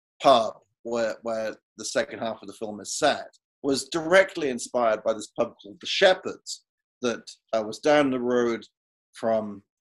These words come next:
uh, where Simon and Nick lived with Michael Smiley. Michael Smiley is a British comedian and actor who played Tyres, uh, the, the sort of, uh, club,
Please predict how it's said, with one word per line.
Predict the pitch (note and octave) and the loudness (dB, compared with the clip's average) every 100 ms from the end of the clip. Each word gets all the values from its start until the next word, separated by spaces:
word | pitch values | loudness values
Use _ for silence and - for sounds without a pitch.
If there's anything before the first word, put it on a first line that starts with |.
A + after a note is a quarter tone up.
| - _ _ - | -20 _ _ -8
uh, | G2+ G2 | -6 -6
where | G2+ A2+ | -6 -6
Simon | A2+ - D3 C3+ C3 B2+ B2 A#2+ A#2 - - | -4 2 6 6 4 0 0 -4 -8 -14 -10
and | A2+ G#2+ G#2 | -8 -6 -2
Nick | B2+ F3 - | 2 2 0
lived | B2+ G#2 G#2 - _ A#2+ | -6 -6 -8 -12 _ 0
with | C3 A#2 A#2+ | 0 2 4
Michael | D3 C#3+ C3+ | 4 4 2
Smiley. | - E3 G3+ G3 D3+ G#2+ | -4 4 6 6 4 -2
Michael | B2 B2+ C3 | -6 -6 -8
Smiley | - B2+ B2+ A#2+ A2+ _ _ _ _ _ - | -4 -2 -2 -4 -8 _ _ _ _ _ -10
is | A#2+ | -8
a | A2+ | -6
British | B2+ A#2+ A#2 - | -4 -2 -4 -8
comedian | - C3+ B2+ B2+ | -2 0 2 0
and | A#2 A#2 | -2 -2
actor | C3 C3 - A#2+ G#2+ | -2 -2 -6 -6 -4
who | A#2+ - | -6 -4
played | A#2 G#2+ G#2 - | -2 -2 -4 -10
Tyres, | - F3+ E3+ C3 G#2 F#2+ - - _ A#2 | -2 2 2 0 -4 -10 -18 -20 _ -4
uh, | G#2+ G#2 | -2 -4
the, | G2+ G#2+ G#2 | -6 -8 -10
the | |
sort | - G#2+ | -10 -8
of, | G#2 G2 - | -10 -12 -10
uh, | G#2 G2+ G2+ _ _ _ _ _ _ _ _ - | -8 -6 -10 _ _ _ _ _ _ _ _ -14
club, | - D3 C3 A#2 | 0 6 6 4